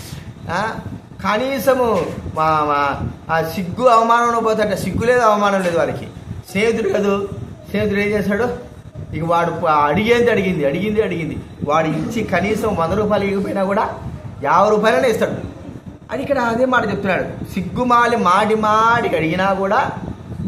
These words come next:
లేచి నేను చెప్పడు. కానీ వాడు సిగ్గుమాలి అడుగుతున్నాడని, తన స్నేహితుడే అని, "ఏ పోరా" అని డోర్ వేయకోకుండా వెంటనే వాడికి కావాల్సినవి కూడా ఇస్తాడు. కాబట్టి మీరు కూడా అడగండి,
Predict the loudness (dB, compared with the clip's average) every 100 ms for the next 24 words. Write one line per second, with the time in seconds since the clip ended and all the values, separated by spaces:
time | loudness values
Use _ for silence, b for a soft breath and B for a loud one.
0 | -6 -4 0 0 0 0 -2 -2 -2 -2
1 | 0 0 -2 -4 -2 -2 -2 -6 -4 0
2 | 2 2 0 0 0 2 2 0 -4 -8
3 | -14 -20 -18 -4 -2 -2 -2 0 0 2
4 | 0 2 2 0 -4 -6 -10 -10 -10 -2
5 | 0 4 4 4 2 0 -2 -6 -2 0
6 | 0 0 0 0 -2 -4 -2 -4 -2 -2
7 | 0 -2 0 -2 -4 -2 0 0 0 -4
8 | -4 -2 -2 -4 -8 -10 -12 -12 -12 -6
9 | -4 -2 0 2 2 0 -6 -10 -12 -14
10 | -14 -8 -4 -2 -2 -2 -4 -4 -4 -2
11 | 0 0 2 0 0 -2 -2 -4